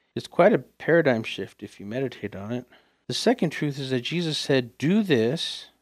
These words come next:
meaning follow these two commands, "and you will live." But remember, the question from the Pharisee was, "What must I do to have eternal life?" But Jesus responds with a here and now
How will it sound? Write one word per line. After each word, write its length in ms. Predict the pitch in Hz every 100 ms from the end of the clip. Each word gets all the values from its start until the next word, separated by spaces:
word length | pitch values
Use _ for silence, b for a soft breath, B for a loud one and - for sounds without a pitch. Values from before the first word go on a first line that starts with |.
| -
meaning 320 | 135 131 123
follow 340 | - 131 147 170
these 220 | 180 170
two 140 | 185
commands, 580 | 175 175 120 104 113 -
"and 120 | 120
you 100 | 117
will 160 | 117 113
live." 500 | 139 170 101 90 - _ b b b b b
But 80 | 110
remember, 380 | 127 180 220 139
the 100 | 120
question 600 | - 180 214 - 147 131
from 220 | - 127
the 60 | 123
Pharisee 600 | - 156 180 160 - 117
was, 200 | 113 110
"What 240 | 127 127
must 240 | 135 123 123
I 60 |
do 180 | 117 120
to 100 | 113
have 300 | 113 120 110
eternal 920 | 104 - - - - - 226 240 156
life?" 420 | 104 101 120 - _ b b b b
But 120 | - -
Jesus 500 | 202 247 277 262 202
responds 520 | 165 - 165 170 170
with 160 | 160
a 60 | 151
here 520 | - - 123 117 147
and 380 | 160 160 165 139
now 440 | 98 98 110 156